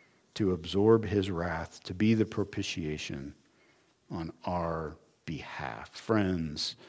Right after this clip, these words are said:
this gets to, Piper said, the very heart of the gospel,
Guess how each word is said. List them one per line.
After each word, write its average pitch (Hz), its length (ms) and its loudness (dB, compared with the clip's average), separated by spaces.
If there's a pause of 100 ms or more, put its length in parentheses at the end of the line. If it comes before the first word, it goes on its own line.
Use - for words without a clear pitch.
(220)
this 117 420 8 (200)
gets 104 460 2
to, 92 540 2 (560)
Piper 90 400 -2
said, 85 460 0 (800)
the 98 220 -2 (100)
very 98 360 0
heart - 640 -4
of 82 100 -10
the - 80 -16
gospel, - 500 -8